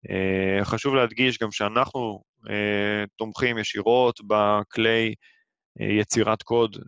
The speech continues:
אה, מ-, מתוך הכלים שלנו, זאת אומרת, אה, בניגוד לסביבות אחרות, שהתמיכה שם היא לא ישירה.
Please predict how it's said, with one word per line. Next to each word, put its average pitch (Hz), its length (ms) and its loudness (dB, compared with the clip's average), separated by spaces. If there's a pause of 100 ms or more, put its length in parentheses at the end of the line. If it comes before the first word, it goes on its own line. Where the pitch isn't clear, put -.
אה, 101 140 -2
מ-, 104 280 -4
מתוך 107 280 -8
הכלים 113 340 -4
שלנו, 117 500 0
זאת - 120 -10
אומרת, 101 480 -2
אה, 98 580 -2 (540)
בניגוד 104 420 -2
לסביבות 101 1040 2
אחרות, 131 500 0
שהתמיכה 101 1400 0
שם 107 220 -8
היא 98 220 0
לא 113 180 4
ישירה. 98 600 0